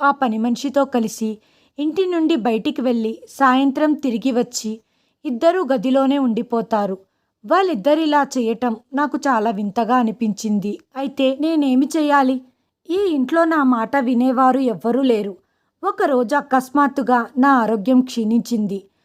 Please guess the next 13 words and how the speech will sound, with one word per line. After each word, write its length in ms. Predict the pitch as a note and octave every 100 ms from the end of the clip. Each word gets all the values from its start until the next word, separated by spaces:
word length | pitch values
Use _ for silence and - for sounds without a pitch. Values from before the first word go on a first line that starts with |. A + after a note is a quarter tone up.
| _ _ D4+
అప్పుడు 260 | D#4+ F#4
నేను 480 | F4 E4+ C#4+ B3+ B3+ - _ -
నా 100 | E4
చిన్న 340 | D#4+ B3+ A#3+
కొడుకుతో 440 | B3+ B3+ A#3 B3+ C4
ఇలా 220 | B3+ A#3+
చెప్పాను, 520 | A#3 G3+ - G#3+ G3 - -
"బాబూ, 420 | C4+ C4 G#3+ C4 - _ _ -
ఆ 80 | F4+ G4
పని 160 | D4 C4
మనిషి 340 | C#4 C4 D#4
కిచెన్లో 440 | C4 B3+ B3 B3
పనిచేస్తుంది. 880 | B3+ A#3+ A3 B3+ A#3+ - A3+ G3+ G3